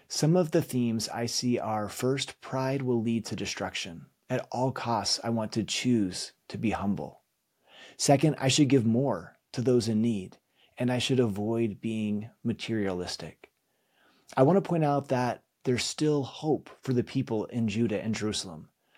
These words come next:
Like I said earlier, Second Nephi chapters twelve through fourteen has a little bit of hope both at the beginning and the end.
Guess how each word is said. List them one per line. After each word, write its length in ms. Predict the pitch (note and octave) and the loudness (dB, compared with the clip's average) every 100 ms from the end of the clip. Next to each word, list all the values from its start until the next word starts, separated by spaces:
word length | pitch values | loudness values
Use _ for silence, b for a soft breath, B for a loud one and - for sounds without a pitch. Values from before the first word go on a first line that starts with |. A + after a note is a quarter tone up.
| B - | B 2
Like 180 | D#3+ G#3 | 4 4
I 60 | |
said 220 | - F3+ | 4 2
earlier, 480 | D3+ D#3+ C#3 G#2 G2 b b - | 2 4 4 4 0 b b -6
Second 380 | - F3 F#3+ | 0 2 4
Nephi 300 | E3 D3 C#3+ | 2 2 2
chapters 340 | C3+ C3+ C3 B2 | 2 0 -2 -4
twelve 320 | - C3+ C3 | 0 0 0
through 100 | A#2 | -4
fourteen 720 | - A#2+ G2 - C#3 A#2+ A2+ b b | 0 0 0 -2 0 0 -2 b b
has 280 | - C#3+ C#3 - | -2 0 0 0
a 60 | |
little 180 | D3+ F#3 | 0 2
bit 120 | F3 | 2
of 100 | E3 | 2
hope 340 | - F3+ C#3+ - | -2 -2 -2 2
both 200 | C3+ C#3 | 2 2
at 100 | B2+ | 0
the 80 | A#2 | 0
beginning 720 | B2 A#2+ C3+ C#3 C#3 C3+ - | 0 2 0 0 -4 -8 -6
and 160 | B2+ A#2+ | 0 2
the 140 | A2 | 2
end. 320 | G#2+ E2+ E2 | -2 -6 -14